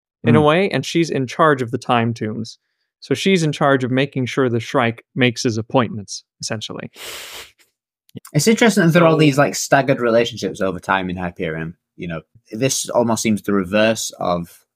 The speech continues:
Speaker 3: the relationship that Ma-, Merian Aspic has with Ciri, the grandfather of the consul,
Speaker 1: Oh.
Speaker 3: in the Maui Covenant story, the, the, uh, the consul's tale, and the final tale of, uh, Hyperion One. In which
Speaker 1: Mm.
Speaker 3: he, you know, is going forwards in time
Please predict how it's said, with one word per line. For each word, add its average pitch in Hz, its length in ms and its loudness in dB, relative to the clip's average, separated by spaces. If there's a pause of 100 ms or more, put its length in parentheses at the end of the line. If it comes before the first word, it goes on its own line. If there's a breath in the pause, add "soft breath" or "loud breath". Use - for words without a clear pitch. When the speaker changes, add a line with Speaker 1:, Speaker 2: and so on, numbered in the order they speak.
(120)
Speaker 3:
the 95 100 0
relationship 90 680 -4 (160)
that 87 300 0 (300)
Ma-, 107 240 2
Merian 117 360 2
Aspic 127 540 0
has 131 300 -2
with 120 260 -6
Ciri, 151 560 0 (160)
the 110 60 -10
grandfather 117 580 0
of 101 60 -4
the 117 80 -12
consul, 135 540 0 (180)
Speaker 1:
Oh. 160 260 -8
Speaker 3:
in 104 140 0
the 101 80 2
Maui 110 220 2
Covenant 110 380 -2
story, 113 340 2
the, 101 120 -4
the, 92 240 -2
uh, 92 60 -4
the - 80 -8
consul's 110 440 -8
tale, 107 260 -2
and 101 120 -2
the 95 40 -6
final 104 260 0
tale 101 300 -6
of, 92 180 -10
uh, 98 180 -2
Hyperion 95 600 -2
One. 104 260 2 (300)
In 107 140 2
which 101 200 0
Speaker 1:
Mm. - 40 -4
Speaker 3:
he, 117 400 2
you 117 100 0
know, 95 220 -2 (120)
is 107 180 -2
going 104 260 2
forwards 127 420 2
in 101 100 -2
time 95 500 -2